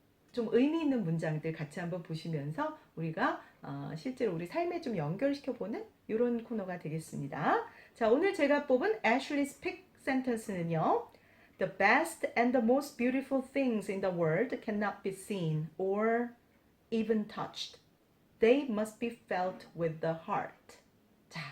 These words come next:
이 문장은요, 아, 우리가, 아, 세상에서 가장 아름답고 최고의 것은 cannot be seen or even touched. 뭡니까? 아, 보여지거나 또는, 어, 만져질 수 없다.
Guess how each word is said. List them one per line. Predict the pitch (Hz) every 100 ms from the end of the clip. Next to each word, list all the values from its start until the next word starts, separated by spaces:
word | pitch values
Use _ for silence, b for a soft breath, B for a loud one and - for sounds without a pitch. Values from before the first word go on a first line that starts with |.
| - -
이 | 214
문장은요, | 226 190 160 156 147 233 349 - - B B B B B
아, | 156 156 151 147 143
우리가, | 185 220 233 226 226 160
아, | 160 151 143 127 -
세상에서 | - 269 277 262 214 226 220
가장 | - 170 170 226 254 294 320 -
아름답고 | 160 202 214 190 170 - - 220 277 349 440
최고의 | - - 440 440 359 277 247
것은 | 156 156 - 143 165 202 143 - b b b -
cannot | 277 247 240 240
be | 208
seen | 202 226 214 175 175 220 -
or | 180 175 175
even | 208 190 180 160
touched. | 151 - - - - _
뭡니까? | 156 156 147 - 196 196 B B B
아, | - 269 - - - _
보여지거나 | - 226 226 185 160 151 208 285 339 -
또는, | 180 220 403 494 - _
어, | 151 143 139 -
만져질 | 143 156 185 226 180
수 | 160 139
없다. | 139 _ 151 143 160